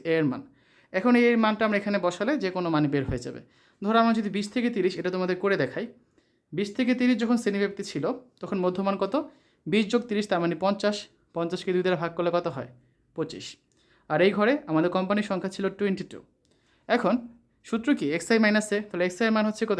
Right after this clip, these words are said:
এখানে? টোয়েন্টি ফাইভ। আর এর মান হচ্ছে থার্টি ফাইভ। তাহলে পঁচিশ থেকে পঁয়ত্রিশ বিয়োগ করলে কত থাকে? মাইনাস টেন। ডিভাইড বাই হচ্ছে এইচ, এইচ এর মান হচ্ছে টেন। তো মাইনাস টেন কে টেন দ্বারা ভাগ করলে কত হয়? মাইনাস ওয়ান, ঠিক আছে? এভাবে করে আমরা এই ঘরে সব বের করতে পারবো। বাকি রইল আরেকটা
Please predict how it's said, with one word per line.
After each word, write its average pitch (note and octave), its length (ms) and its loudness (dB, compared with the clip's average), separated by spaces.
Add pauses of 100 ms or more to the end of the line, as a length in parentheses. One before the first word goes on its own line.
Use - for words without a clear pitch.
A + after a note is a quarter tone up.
এখানে? F#3+ 180 -2 (240)
টোয়েন্টি F3 300 -4
ফাইভ। F#3+ 160 2 (560)
আর D3+ 60 -2 (100)
এর F#3+ 120 4
মান G#3 120 4
হচ্ছে G3 220 -2
থার্টি E3 240 -2
ফাইভ। G3 140 0 (200)
তাহলে E3 220 -2
পঁচিশ G3+ 300 -2
থেকে G#3+ 180 2 (540)
পঁয়ত্রিশ F#3+ 380 2
বিয়োগ G3 160 2
করলে F#3+ 180 2
কত G3+ 160 0
থাকে? C#3+ 160 -2 (100)
মাইনাস E3 300 0
টেন। F#3 140 0 (640)
ডিভাইড G3 260 6
বাই G3 120 2
হচ্ছে G3+ 220 -4
এইচ, A#3+ 120 -2 (220)
এইচ E3 140 -6
এর F#3 80 -2
মান F3 100 0
হচ্ছে F3 200 -8
টেন। F3 160 0 (440)
তো - 40 -10 (100)
মাইনাস E3 260 2
টেন F#3+ 200 0
কে B3+ 140 0
টেন F3 140 -4
দ্বারা E3 200 2
ভাগ D#3+ 140 -4
করলে F3 180 -2
কত D#3 180 -2
হয়? D4 120 2 (240)
মাইনাস C3 300 0
ওয়ান, - 120 -18 (100)
ঠিক F#3+ 140 -4
আছে? A#3+ 140 -8 (480)
এভাবে A#3 240 4
করে B3 140 4
আমরা A#3 140 4
এই G#3+ 100 2
ঘরে G#3 200 2
সব F3+ 140 2
বের D3+ 140 0
করতে D3 220 -4
পারবো। C3 180 -4 (640)
বাকি G#3+ 180 4
রইল C4+ 180 8
আরেকটা B3 180 4